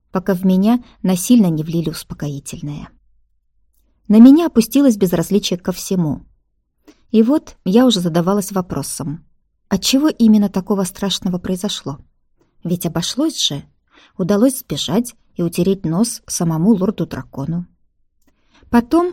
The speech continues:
мои веки отяжелели, а голова так и просилась пристроить её на вон той мягенькой расписной подушечке. А после мои глаза и вовсе смыкаются, и я чувствую только, как меня уносит вверх наш лакей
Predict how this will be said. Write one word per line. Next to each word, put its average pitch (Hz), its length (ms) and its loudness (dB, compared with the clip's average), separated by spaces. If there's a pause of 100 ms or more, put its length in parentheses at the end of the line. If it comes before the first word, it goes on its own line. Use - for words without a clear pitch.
(120)
мои 240 260 6
веки 262 280 0
отяжелели, 190 720 0 (460)
а 196 100 -8
голова 247 480 2 (220)
так - 200 -6
и 247 40 -2
просилась 247 520 0
пристроить 233 600 -2
её 190 320 0 (420)
на 220 140 2
вон 269 200 4
той 269 480 -2
мягенькой 214 680 0
расписной 175 480 -8
подушечке. - 800 -10 (1040)
А 226 80 0
после 311 340 0
мои 175 180 2
глаза 170 320 -4
и 151 100 -4
вовсе 240 320 -2
смыкаются, 214 840 -2 (380)
и 196 100 -2
я 202 160 0
чувствую 196 520 -6
только, 196 480 -6 (300)
как - 220 -6
меня 233 260 8
уносит 196 420 0
вверх 208 340 0
наш 190 260 -4
лакей 185 520 -6